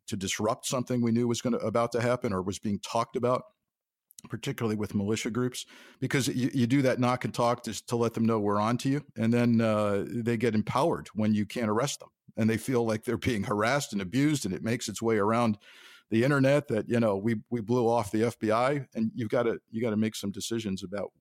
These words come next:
when the violence, uh, might be happening or whether it's time to knock and, and, and disrupt. Malcolm, it, that's a good segue for you in terms of someone who's been a practitioner in the field, um, and this whole idea of how to investigate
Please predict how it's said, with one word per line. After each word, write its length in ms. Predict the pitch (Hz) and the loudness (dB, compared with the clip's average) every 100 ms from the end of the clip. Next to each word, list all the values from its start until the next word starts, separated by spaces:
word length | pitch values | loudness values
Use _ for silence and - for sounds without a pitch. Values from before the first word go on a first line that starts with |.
| _ | _
when 260 | - 104 110 | -6 -2 0
the 80 | 104 | 0
violence, 640 | 98 101 104 98 - - | 0 0 0 -4 -8 -8
uh, 240 | 98 101 - - - - | -6 -6 -10 -14 -20 -12
might 260 | 101 107 107 | -4 -4 -4
be 100 | 95 | -2
happening 420 | 101 - 98 98 | -2 -2 -6 -6
or 80 | 95 | -4
whether 460 | 98 98 98 95 - _ | -4 -4 -4 -8 -12 _
it's 180 | - - | -20 -16
time 260 | - 107 95 | -4 -2 -2
to 100 | 95 | -2
knock 300 | 98 98 - | -2 -4 -6
and, 200 | 98 101 _ _ | -8 -8 _ _
and, 200 | 92 98 | -12 -8
and 220 | 104 101 | -6 -8
disrupt. 560 | - 92 - 104 - - _ - - - - - - | -8 -8 -6 -6 -6 -16 _ -20 -20 -20 -20 -20 -4
Malcolm, 360 | 147 170 147 | 0 2 2
it, 120 | 127 131 | 2 2
that's 200 | 143 147 | 0 0
a 40 | |
good 140 | 143 | -2
segue 640 | 123 - 151 127 113 110 - - | 0 0 2 4 2 0 -4 -6
for 180 | 135 | 0
you 400 | 120 123 147 131 | 2 4 6 4
in 80 | 113 | 4
terms 320 | 107 143 123 | 2 2 2
of 80 | 113 | 0
someone 300 | - 127 120 | 0 0 2
who's 160 | 110 113 | 2 0
been 200 | 135 113 | 0 0
a 80 | 104 | 0
practitioner 760 | - 113 - 123 - 107 101 - | 0 0 -2 -2 0 0 -2 -2
in 120 | 139 | 0
the 80 | 117 | 0
field, 560 | 107 147 123 113 107 - | 0 2 4 2 -2 -4
um, 280 | 117 113 110 | 0 2 4
and 120 | 110 | 2
this 120 | 104 | 0
whole 300 | - 147 143 | -2 0 2
idea 340 | 110 101 113 110 | 2 2 0 2
of 440 | 90 101 101 95 - - - | 0 0 -2 -4 -14 -20 -12
how 260 | - 131 | -2 0
to 200 | 110 104 | 0 -2
investigate 680 | 98 110 107 - 92 98 95 | -2 -2 -2 -4 -4 -4 -6